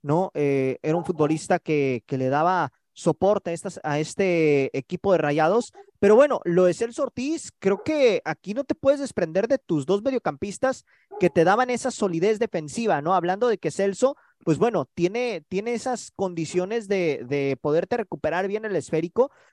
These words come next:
y que aparte, pues bueno, tiene amplia experiencia ya en el fútbol mexicano. Hay que recordar que llegó a Rayados ya hace un buen rato y que evidentemente, pues, se adueñó de esa, de esa media cancha. Yo siento que ahí Monterrey tendría que apostar más por mantener un, la base que, que de alguna manera,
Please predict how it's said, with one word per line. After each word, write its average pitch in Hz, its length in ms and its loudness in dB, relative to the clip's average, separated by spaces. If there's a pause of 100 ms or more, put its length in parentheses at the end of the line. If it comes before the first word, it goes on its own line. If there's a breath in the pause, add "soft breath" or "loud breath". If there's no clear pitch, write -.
y 175 100 -6
que 185 100 0
aparte, 190 400 0
pues 180 180 0
bueno, 233 280 2 (320 soft breath)
tiene 247 260 0
amplia 254 280 -2
experiencia 233 560 0
ya 190 160 2
en 208 80 -6
el 196 180 0
fútbol 196 220 2
mexicano. 180 480 -4
Hay 190 100 -2
que 190 120 -4
recordar 180 440 -2
que 185 120 -2
llegó 156 180 0
a 185 40 2
Rayados 170 420 -2
ya 170 200 0
hace 170 140 -6
un 165 80 -8
buen 156 180 0
rato 160 240 -4
y 226 60 -10
que - 100 -8
evidentemente, 175 720 -4 (280 soft breath)
pues, 175 180 2
se 175 80 -2
adueñó 156 400 -2
de 208 120 0
esa, 185 420 -2 (240)
de 170 100 0
esa 202 180 -2
media 196 220 0
cancha. 180 400 -4
Yo 185 180 -2
siento 208 280 -6
que - 160 -6
ahí 175 160 -4
Monterrey 190 580 -4 (400)
tendría 180 440 2
que 220 120 -4
apostar 190 480 -2
más 190 240 -4
por 208 240 0
mantener 156 560 -4
un, 190 220 -6
la 143 260 0
base 180 320 -2
que, 135 500 -6
que 123 360 -10
de 127 80 -6
alguna 170 320 -6
manera, 165 420 0